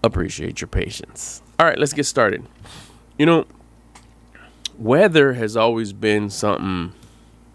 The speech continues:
in the past for me that would either motivate me or just mess me up and push me down and keep me from doing more than I, than I could.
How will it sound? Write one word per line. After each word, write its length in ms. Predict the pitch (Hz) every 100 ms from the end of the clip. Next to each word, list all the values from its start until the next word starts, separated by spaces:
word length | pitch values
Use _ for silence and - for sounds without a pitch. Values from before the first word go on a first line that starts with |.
| _
in 160 | 123 117
the 80 | 98
past 540 | - 104 127 156 - _ - - -
for 180 | - 107
me 220 | 110 117
that 260 | 110 90 -
would 320 | 95 90 - - - - -
either 460 | 90 95 87 87 - - _ - -
motivate 600 | 98 110 156 160 165 -
me 280 | 170 170 160 _ _ _ _ - _ _ _ _ -
or 300 | 92 95 92
just 280 | 98 92
mess 340 | 107 120 110 -
me 180 | 113 110
up 180 | 104
and 140 | 92 92
push 260 | - 110
me 80 | 107
down 320 | 98 101 101
and 160 | 92 101
keep 280 | - 127 -
me 180 | 110 98
from 380 | - 98 85 - - - - - - _
doing 320 | 113 127 123 104
more 200 | 107 104
than 160 | 95
I, 200 | 92 95 - _
than 200 | 101 95
I 120 | 92
could. 500 | - - 135 95 64